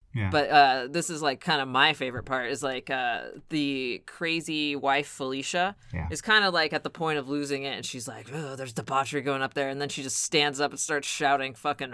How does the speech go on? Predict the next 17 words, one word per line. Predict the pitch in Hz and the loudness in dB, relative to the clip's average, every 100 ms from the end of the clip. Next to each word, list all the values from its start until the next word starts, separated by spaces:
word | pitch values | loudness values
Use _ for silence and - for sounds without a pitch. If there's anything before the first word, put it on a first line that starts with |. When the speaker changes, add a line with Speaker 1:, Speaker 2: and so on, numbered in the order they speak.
| 107 | 4
Speaker 2:
whores! | 175 214 180 156 - - - - - | 8 12 12 12 6 -4 -8 2 12
Whores!" | 302 370 359 247 - - | 12 12 12 12 12 10
And | - | 6
I | 175 175 | 4 4
fucking | 190 190 180 135 | 4 4 2 0
lost | 127 135 135 | 2 2 -2
it. | 131 113 254 - | -10 -12 -8 6
I | 165 185 | 8 10
was | 180 | 6
laughing | 160 156 160 147 | 2 2 2 -6
so | - - 170 165 | -6 0 2 2
fucking | - - 151 151 147 | -2 2 2 2 0
Speaker 1:
Oh, | 127 | 6
Speaker 2:
hard. | 117 104 | 6 6
Speaker 1:
at | |
church? | 113 120 - - | 4 2 0 -6
Speaker 2:
Yeah. | - 156 | 0 2